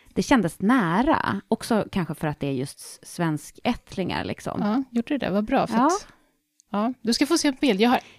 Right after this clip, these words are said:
Speaker 1: Ja.
Speaker 2: jag har hittat, det här är ett fall som var väldigt svårt att hitta, ska jag säga.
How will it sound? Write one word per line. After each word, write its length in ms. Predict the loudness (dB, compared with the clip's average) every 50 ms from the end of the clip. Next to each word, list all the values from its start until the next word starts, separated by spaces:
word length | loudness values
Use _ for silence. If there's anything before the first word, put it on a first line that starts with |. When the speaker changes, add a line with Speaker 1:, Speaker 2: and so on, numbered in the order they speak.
| _ -10 -6
Speaker 1:
Ja. 80 | -4 -4 0 4 6 8 8 10 10 8 8
Speaker 2:
jag 0 | 8
har 60 | 8
hittat, 460 | 6 4 4 2 0 0 0 0 -2 0 4
det 100 | 6 8
här 180 | 8 10 8
är 40 | 8
ett 100 | 6 4
fall 220 | 2 2 2 2
som 140 | 2 0 2
var 80 | 2 2
väldigt 340 | 2 2 0 0 0 -2 -4
svårt 220 | -4 -6 -6 -6
att 60 | -8
hitta, 180 | -8 -6 -8 -6
ska 140 | -4 -2 -2
jag 60 | -2
säga. 240 | -2 -4 -4 -6